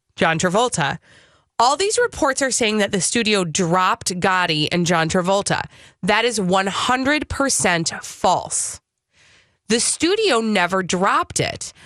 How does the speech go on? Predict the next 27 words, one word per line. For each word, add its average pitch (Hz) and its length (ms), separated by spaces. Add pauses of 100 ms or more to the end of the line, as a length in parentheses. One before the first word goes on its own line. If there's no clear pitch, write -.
(180)
Lionsgate 262 760
said, 170 460 (460)
'We 311 180
want 392 240
this 269 240
movie. 226 540 (280)
It - 140
has 233 260
Oscar 196 420
buzz.' 131 540 (540)
We 320 220
had 196 240
to 170 100
beg 208 440
them 160 200
for 151 300
it," - 180
meaning 202 440
the 190 200
production 214 480
company, 160 480 (200)
her 180 180
being 165 180
the 160 80
executive 156 440
producer, 180 600 (380)
who 165 420